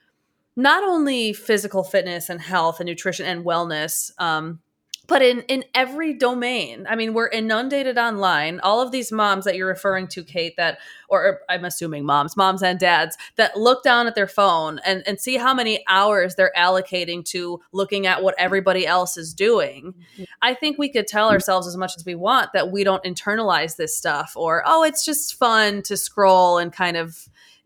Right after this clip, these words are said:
Speaker 1: you know, distract myself." I find it almost impossible to believe that there isn't some degree of comparison there and that there isn't some degree of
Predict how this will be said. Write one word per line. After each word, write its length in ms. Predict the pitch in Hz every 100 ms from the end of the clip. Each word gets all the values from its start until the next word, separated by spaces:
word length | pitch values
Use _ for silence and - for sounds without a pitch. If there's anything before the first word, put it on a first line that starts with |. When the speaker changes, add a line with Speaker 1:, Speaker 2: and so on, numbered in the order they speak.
| _ _
Speaker 1:
you 120 | 190
know, 220 | 175 151 160
distract 580 | 185 - 196 175 170
myself." 580 | 175 165 - 160 156 - - - - -
I 160 | 311
find 340 | 339 349 349 294
it 140 | 254
almost 340 | 220 220 220 -
impossible 640 | 196 190 185 185 190 190
to 120 | 190
believe 320 | 175 180 180
that 140 | 175 170
there 140 | 170 185
isn't 300 | 214 220 -
some 260 | 202 190
degree 280 | 180 180 175
of 100 | 175
comparison 680 | 175 170 175 160 160 - 135
there 340 | 123 131 - _ - -
and 140 | 185
that 120 | 180
there 120 | 185 180
isn't 340 | 185 190 165
some 340 | - 185 180 175
degree 540 | 175 165 180 180 180
of 340 | 165 165 160